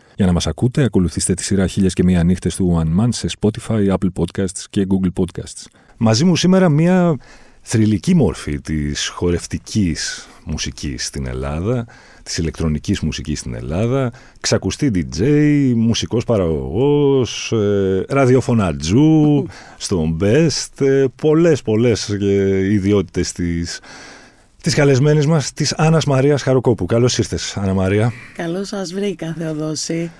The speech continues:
Speaker 1: Το τιμόνι είναι στα χέρια σου, οπότε ελπίζω να είσαι έτοιμη να μας πας μια βόλτα στο χρόνο και στο χώρο.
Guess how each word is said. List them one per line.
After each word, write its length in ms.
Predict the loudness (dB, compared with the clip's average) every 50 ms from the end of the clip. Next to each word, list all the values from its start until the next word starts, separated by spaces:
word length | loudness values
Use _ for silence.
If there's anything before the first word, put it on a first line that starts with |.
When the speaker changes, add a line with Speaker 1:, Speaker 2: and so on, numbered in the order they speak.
| -20 _ 0
Speaker 1:
Το 140 | 2 2 4
τιμόνι 380 | 4 4 4 6 6 6 6
είναι 100 | 6 4
στα 180 | 4 4 2 2
χέρια 340 | 2 4 4 4 4 4 2
σου, 160 | 2 2 0
οπότε 260 | 2 2 2 4 4
ελπίζω 320 | 2 4 4 4 4 4 4
να 120 | 4 4
είσαι 200 | 2 2 2 2
έτοιμη 220 | 0 2 2 2
να 80 | 2 2
μας 160 | 2 0 0
πας 160 | 0 0 0
μια 160 | 2 2 0 0
βόλτα 360 | 0 0 -2 0 0 -2 -2
στο 160 | -2 -4 -6
χρόνο 340 | -4 -2 -2 0 0 0 0
και 120 | -2 -4
στο 140 | -4 -4 -8
χώρο. 640 | -6 -4 -4 -4 -2 -2 -4 -4 -4 -6 -10 -12